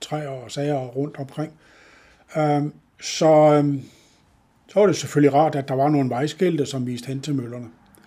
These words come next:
Det er også en af de ting, vi har arbejdet på i indtil flere år. Og endelig her i slutningen af to tusind og enogtyve, der lykkedes det faktisk at få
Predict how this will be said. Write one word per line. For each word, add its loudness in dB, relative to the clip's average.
Det 4
er 10
også 6
en 2
af 0
de 2
ting, 2
vi 6
har -2
arbejdet -2
på 0
i -4
indtil 0
flere 6
år. 2
Og 6
endelig 4
her 0
i 2
slutningen 0
af -4
to 0
tusind -6
og -14
enogtyve, 0
der 6
lykkedes 4
det -2
faktisk -6
at -2
få -4